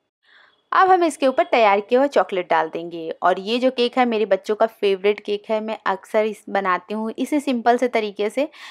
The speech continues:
कम समय में बन के तैयार भी हो जाता है और हम सभी इसका आनंद उठाते हैं। चम्मच से चारों तरफ हम इसे बराबर में फैला देंगे ताकि किनारों पे भी चॉकलेट सिरप अच्छे से चला जाए।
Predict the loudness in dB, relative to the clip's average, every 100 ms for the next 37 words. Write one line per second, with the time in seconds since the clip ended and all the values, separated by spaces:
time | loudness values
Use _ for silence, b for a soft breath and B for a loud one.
0 | B 0 2 2 0 -2 -4 -2 -4 -6
1 | -4 0 2 2 2 0 2 4 2 2
2 | 0 2 0 -2 -2 2 2 4 0 0
3 | -2 -2 _ _ -6 -4 -6 -4 -2 -2
4 | -4 -10 -10 -12 _ _ _ _ _ _
5 | _ 0 0 0 -2 -4 -6 0 2 2
6 | 0 0 0 0 -2 -6 -4 -2 -2 0
7 | 2 2 0 0 -4 -2 -2 -2 -2 -4
8 | -4 -2 -2 -4 -6 -6 -6 -2 0 2
9 | 2 2 0 -2 -2 -2 0 -6 -6 -6
10 | -6 -6 -8 -8 -10 -10 -8 -8 -8 -4
11 | -4 -6